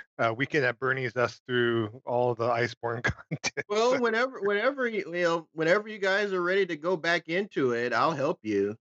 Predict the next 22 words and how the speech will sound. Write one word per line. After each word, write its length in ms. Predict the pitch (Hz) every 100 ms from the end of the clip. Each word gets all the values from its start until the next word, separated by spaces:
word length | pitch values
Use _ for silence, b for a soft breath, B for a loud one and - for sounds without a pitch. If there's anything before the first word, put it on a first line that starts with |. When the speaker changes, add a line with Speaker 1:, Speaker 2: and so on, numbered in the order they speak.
| -
Speaker 2:
'Cause, 260 | 113 107
like, 320 | 117 120 117 113
I've 240 | 117 123
al-, 220 | 135 147 123 -
as 180 | 123 127
far 200 | 147 135
as 100 | 127
the 120 | 113
Sophy 420 | - 139 - 127
weapons, 420 | 113 113 104 110
I've 180 | 117 120
got, 340 | 123 123 120 -
I've 160 | 113
got 160 | 123 117
a 40 |
maxed 440 | 107 123 131 - 131
out 240 | 131 - _
Frost, 540 | 127 127 147 _ - - _ _ _ _ _ _ _ _ _ _
Dragon, 760 | 123 131 131 131 127 127 131 131 -
and 640 | 113 113 110 107 110 98
Electric 560 | 110 104 113 117 117 90 90
Bow. 400 | 90 82 80